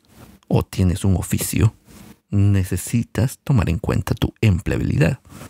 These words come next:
Como profesional voy a tomar mi clásico ejemplo de un dentista. Si existen nuevas técnicas, si existen nuevos trabajos, impresión tres D de una pieza dental y,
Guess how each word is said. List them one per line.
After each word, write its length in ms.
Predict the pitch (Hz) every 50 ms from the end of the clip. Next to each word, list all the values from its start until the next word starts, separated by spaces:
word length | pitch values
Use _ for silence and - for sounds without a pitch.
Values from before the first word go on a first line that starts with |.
| - -
Como 200 | - - 151 175
profesional 520 | 165 - 156 160 147 - 156 156 202 277 302
voy 200 | 262 165 175 170
a 80 | 151
tomar 360 | - - 98 92 98 110 135 127
mi 140 | 117 101
clásico 680 | 87 - - - 80 - 101 - - - - - - -
ejemplo 600 | - - - 156 175 127 107 - 127 185 226 - _ _ - - - - - - - - -
de 180 | - 104 90
un 200 | 85 92 113 117
dentista. 640 | 107 107 95 87 78 - - - - - - - - _ - - - - - - - - - - - - - - -
Si 160 | - - 180
existen 460 | - - - 233 - - - 233 185
nuevas 380 | 143 143 151 135 113 - - _
técnicas, 640 | - - 135 139 117 95 90 - - 90 85 87 95
si 120 | - - 101
existen 880 | 101 - - - 165 - - - 175 160 147 123 101 95 92 90 87 87
nuevos 300 | 90 101 120 123 - -
trabajos, 760 | - - 76 - 87 104 - - - - 50 - - - - - - - - - - -
impresión 520 | 139 127 113 - - 85 - 104 101 120
tres 380 | - - 107 104 92 85 82 82
D 280 | 85 87 117 120 98
de 400 | - - - - - - - - _ - - - - -
una 400 | - - - 87 104 104 101 -
pieza 360 | - - - 131 123 - -
dental 600 | - 87 85 - 110 - - 82 107 110 92 80 -
y, 260 | - 64 62 60